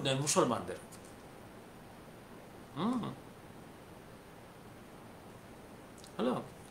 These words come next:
তারপরের ঘটনা তো পরপর আসছে। নাইনটিন ফর্টি সিক্সে riot, এই রায়টটাকে, এটাকে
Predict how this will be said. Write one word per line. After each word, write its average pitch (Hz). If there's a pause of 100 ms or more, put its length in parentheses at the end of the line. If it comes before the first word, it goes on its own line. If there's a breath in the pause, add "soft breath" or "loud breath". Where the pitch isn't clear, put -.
(600)
তারপরের 160
ঘটনা 165
তো 160
পরপর 143
আসছে। 135 (1200)
নাইনটিন 175
ফর্টি 175
সিক্সে 180
riot, 139 (2000)
এই 151
রায়টটাকে, 226
এটাকে 202